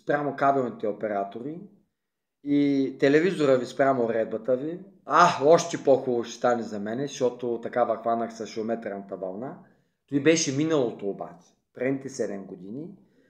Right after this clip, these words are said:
та било доста неудобно. Та как да ни е неудобно с телефоните спрямо звуците, спрямо продължението? С-, за микрофона с-, става за космите и продължението.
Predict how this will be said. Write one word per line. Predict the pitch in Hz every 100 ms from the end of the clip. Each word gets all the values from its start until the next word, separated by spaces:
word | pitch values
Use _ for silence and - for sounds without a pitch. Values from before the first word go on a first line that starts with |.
| _ _
та | 120
било | 117 151
доста | 156 143 139 127
неудобно. | 117 107 110 98 92 87 - _ _ _ _ _ _ _
Та | 127
как | 135 175 175
да | 190
ни | 175
е | 165 160
неудобно | 151 135 151 147
с | 131 127 -
телефоните | 120 113 139 139 131
спрямо | 117 - 127 127 120 113 110 107 104 101 101
звуците, | 117 110 127 139 - -
спрямо | 131 - 123 120
продължението? | 110 113 104 104 101 95 90 - _ _ _ _ _ _ _ _ _ _ _ _ _
С-, | _ 170 175
за | 185
микрофона | 185 185 185 185 220 226 196
с-, | - - 175
става | - 175
за | 160 156
космите | 165 - 104 - _ _ _ _ _ _ _ _ _ _ _ _ _ _
и | 135 131
продължението. | 135 127 120 110 101 95 95 _